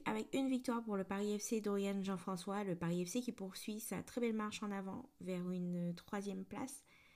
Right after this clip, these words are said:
qui, on le rappelle, une fois de plus, est qualificative pour les tours préliminaires de Ligue des Champions. Donc les Parisiennes se sont accausées, imposées sur le score de deux buts à un.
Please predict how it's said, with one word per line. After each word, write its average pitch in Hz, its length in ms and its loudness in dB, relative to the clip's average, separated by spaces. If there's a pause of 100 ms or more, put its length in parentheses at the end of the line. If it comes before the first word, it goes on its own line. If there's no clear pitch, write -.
(600)
qui, - 400 -6
on 254 80 2
le 285 80 4
rappelle, 185 500 0 (300)
une 214 140 2
fois 175 180 -2
de 170 100 -2
plus, 240 300 -4 (120)
est 277 300 2
qualificative 214 920 0 (120)
pour 254 600 4
les 170 220 2
tours - 180 0
préliminaires 180 560 2
de 214 120 0
Ligue 202 160 -2
des 208 100 2
Champions. 180 560 -2
Donc 147 260 -6
les 156 160 -4
Parisiennes 156 400 -4
se 180 100 -10
sont 165 200 -4
accausées, 156 420 -2
imposées 160 480 0
sur - 160 -6
le 160 120 0
score 185 280 -6
de 160 140 -4 (120)
deux 185 120 0
buts 226 260 -2 (120)
à 196 240 -10
un. 175 100 -6